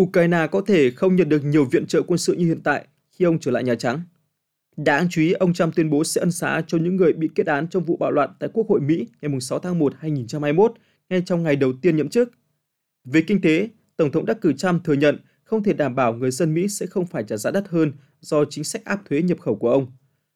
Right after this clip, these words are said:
Ông cũng khẳng định sẽ không cắt giảm các chương trình an sinh xã hội như Medicare và Social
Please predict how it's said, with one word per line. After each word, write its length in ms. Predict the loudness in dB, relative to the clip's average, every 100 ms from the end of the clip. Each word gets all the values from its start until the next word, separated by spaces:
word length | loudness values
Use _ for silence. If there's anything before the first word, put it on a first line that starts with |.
| _ _
Ông 200 | 0 0
cũng 160 | -2 -4
khẳng 180 | -2
định 240 | 0 0 -4
sẽ 200 | -10 -6
không 180 | -2 -2
cắt 140 | -4
giảm 280 | -4 -2 -2
các 160 | -4 -2
chương 140 | -2
trình 160 | -2 -4
an 140 | -4
sinh 180 | -4 -6
xã 120 | 0
hội 160 | 2 0 -2 _ -6
như 80 | 0
Medicare 460 | 0 2 2 2 -2 _ _ _
và 180 | 0 2
Social 540 | 2 0 0 2 2